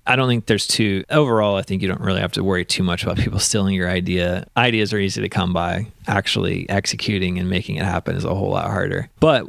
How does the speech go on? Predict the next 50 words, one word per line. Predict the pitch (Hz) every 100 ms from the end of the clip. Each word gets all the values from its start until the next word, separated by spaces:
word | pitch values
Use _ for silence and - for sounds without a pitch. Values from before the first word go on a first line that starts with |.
| - _
in | 123
the | 117
for-profit | - 120 - 101 95 113
world, | 101 101 98 98
what | 98
I | 98
would | 95 92
say | - 98 95 87
is, | 95 98 95 95 - -
how | - -
can | 123 123
you |
test | 95 - 110 -
your | 95
idea | 92 95 87
as | 78 98
quickly | - - 104 104
as | 95
possible | - 95 95 - 90 92 95 - - - _ -
with | - 98
as | 92 107 -
little | 107 104
resources | 95 95 92 - -
possible? | - - - - -
Like, | - - - - - - -
uh, | - 104
you | 101
know, | 98
I'm | 92
sure | 95 -
people | 92 104
have | 95
heard, | 101 95 92 -
you | 98
know, | 90
minimum | 90 95 95 92 95
viable | 95 95 90
product. | 85 95 90 90 92 - - -
You | 104
know, | 98
how | 98 95
can | 95 98
you | 92
create | 90 - 92 87 -
that | 87 87 -
and | 175
test | - 123 110 98
it |
really | 71 95
quick? | - 92 87